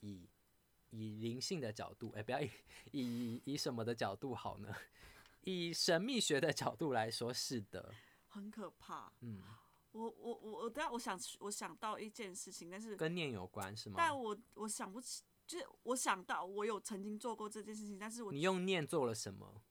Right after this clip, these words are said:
Speaker 1: 大家都看过猎人吗？大家知道念可以做什么吗？<laughs> 可以杀死一个人。
Speaker 2: <laughs> 我，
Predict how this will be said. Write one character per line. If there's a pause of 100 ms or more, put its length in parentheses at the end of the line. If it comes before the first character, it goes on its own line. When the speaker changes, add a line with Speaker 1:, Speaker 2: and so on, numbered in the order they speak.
(460)
Speaker 1:
大
家
都
看
过
猎
人
吗？
大
家
知
道
念
可
以
做
什
么
吗？
<laughs>
可
以
杀
死
一
个
人。 (420)
Speaker 2:
<laughs>
我，